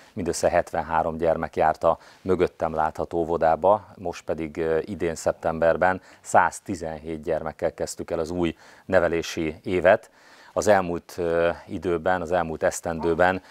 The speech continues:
százharminc millió forintból megújult a mögöttem látható óvodai épület, kívül belül, ö, új épület lett, ö, illetve építettünk egy új bölcsödét, így hosszú évek kihagyása után újra van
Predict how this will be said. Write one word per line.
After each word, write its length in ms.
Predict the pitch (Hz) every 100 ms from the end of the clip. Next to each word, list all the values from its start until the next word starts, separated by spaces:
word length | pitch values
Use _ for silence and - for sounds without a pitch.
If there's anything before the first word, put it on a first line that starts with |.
| -
százharminc 760 | - 104 87 - 82 80 80 -
millió 260 | 82 80
forintból 480 | 80 90 82 78 82
megújult 540 | 82 80 80 80 80 85
a 40 |
mögöttem 520 | 82 80 - 85 78
látható 420 | 78 80 82 -
óvodai 520 | 82 80 80 80 80 80
épület, 480 | 92 - 92 98 -
kívül 380 | 90 78 78 76
belül, 480 | 87 87 95 110 - - - -
ö, 180 | - 85
új 240 | 85 92 90
épület 460 | 90 - 98 92
lett, 280 | 104 101 -
ö, 160 | 92 85
illetve 680 | 85 98 85 - 90 87 - - -
építettünk 680 | 90 - 80 87 - 85 85
egy 120 | 87
új 120 | 85
bölcsödét, 640 | 78 90 85 87 87 92
így 120 | 90 -
hosszú 440 | 120 - - 85
évek 380 | 76 76 76 -
kihagyása 540 | - 80 80 78 -
után 400 | 85 - 82 78 -
újra 300 | 92 82 78
van 260 | 80 76